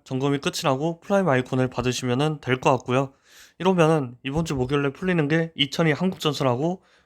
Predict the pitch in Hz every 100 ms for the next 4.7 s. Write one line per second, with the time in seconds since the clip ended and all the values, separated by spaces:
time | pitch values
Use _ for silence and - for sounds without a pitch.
0 | _ 113 - - 208 139 131 143 123 -
1 | 110 - _ _ _ _ _ _ _ _
2 | _ _ _ _ _ _ - _ _ _
3 | 123 127 - 196 208 156 123 131 - 117
4 | 117 - 180 190 135 107 101